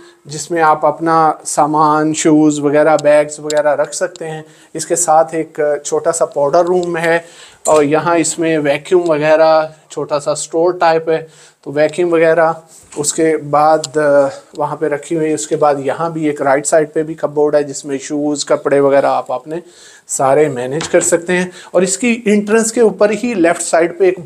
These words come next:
बहुत ही amazing और बड़ा kitchen जो है अ, वो है जिसमें आप वीडियो में देख सकते हैं। माशाल्लाह ये <clears throat> अमेरिकन स्टाइल का किचन है और काफ़ी बड़ा है, जिसमें एक टेबल भी,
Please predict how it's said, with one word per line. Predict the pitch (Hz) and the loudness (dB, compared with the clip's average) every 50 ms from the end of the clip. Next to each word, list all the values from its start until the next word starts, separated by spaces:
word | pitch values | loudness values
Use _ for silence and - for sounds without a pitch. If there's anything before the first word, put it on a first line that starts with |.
| - - | -14 -10
बहुत | 180 170 - - - 226 226 220 226 - | -8 -8 -6 -2 0 0 0 0 -2 -8
ही | 208 147 160 175 185 180 - - - _ _ _ _ - | -14 -12 -10 -8 -10 -10 -12 -16 -20 _ _ _ _ -8
amazing | 160 175 175 185 190 190 180 208 233 226 214 208 - | -4 0 2 4 4 4 2 2 0 -2 -2 -2 0
और | 151 160 156 160 160 151 135 | 2 4 4 4 2 0 -4
बड़ा | 156 151 156 165 175 180 | -2 0 2 4 2 2
kitchen | 175 - - 208 202 - - 247 233 226 | 0 -4 -8 -8 -8 -6 -4 -4 -4 -4
जो | 220 196 170 175 165 | -6 -2 0 0 0
है | 151 170 185 190 190 - - - - _ _ - 160 | 2 0 -2 -2 -2 -6 -20 -20 -20 _ _ -10 -4
अ, | 151 156 151 151 | 0 2 2 2
वो | 151 147 151 151 143 160 180 185 | 2 0 -4 -4 0 2 2 2
है | 175 175 180 185 190 190 - 156 | 2 2 2 4 4 2 0 -4
जिसमें | 160 170 160 - - 156 151 156 | -8 -8 -8 -8 -8 -8 -6 -4
आप | 156 147 - 156 147 147 147 - - - | -4 -2 0 2 2 2 2 -2 -4 -6
वीडियो | 143 135 135 135 135 147 143 147 156 151 | -4 -2 -2 -2 -4 -6 -6 -4 -4 -4
में | 156 147 | -4 -4
देख | 139 139 143 147 143 | -2 -2 -2 -2 -2
सकते | - 165 160 165 - 165 | -2 -2 -2 -2 0 -2
हैं। | 160 156 160 160 165 160 - - _ 151 | -2 0 -2 -4 -4 -6 -12 -16 _ -10
माशाल्लाह | 151 143 135 135 - - - 156 156 151 143 147 143 - - - - - - - _ _ - | -6 -6 -6 -6 -6 -8 -6 0 2 2 2 2 -2 -8 -18 -20 -20 -20 -20 -20 _ _ -20
ये | - 131 143 151 151 151 156 156 143 151 - - - - - - - - | -12 -6 -4 -2 -2 0 0 -2 -2 -6 -8 -14 -12 -12 -12 -12 -12 -10
<clears throat> | 175 170 160 - _ _ - | -10 -10 -10 -12 _ _ -6
अमेरिकन | 156 151 147 151 165 175 - - - 190 185 185 180 175 180 _ _ _ - | -4 -2 0 0 0 0 -2 -2 -2 0 0 0 -2 -4 -6 _ _ _ -14
स्टाइल | - - - 180 165 156 156 156 156 | -10 -4 0 2 4 4 2 2 -2
का | 151 - 170 160 | -2 0 2 2
किचन | 160 160 - 165 156 - - 185 185 | 2 0 -6 -12 -12 -10 -8 -8 -8
है | 165 151 165 165 170 165 | -8 -8 -6 -2 0 2
और | 165 151 135 147 143 143 - | 2 2 2 0 -2 -4 -2
काफ़ी | - 151 147 - 160 151 | -2 -2 -2 -2 -4 -4
बड़ा | 147 123 139 139 151 165 170 | -2 0 0 2 4 2 2
है, | 160 160 156 151 151 143 | 2 2 2 0 0 0
जिसमें | 143 143 139 - 165 151 147 | -2 -8 -10 -10 -10 -8 -8
एक | 156 147 - 143 | -8 -6 -4 -4
टेबल | 135 131 - - 139 135 139 165 165 | -4 -4 -2 -4 -2 -2 0 0 -2
भी, | 170 170 175 165 165 160 | 0 0 -2 -2 -2 -4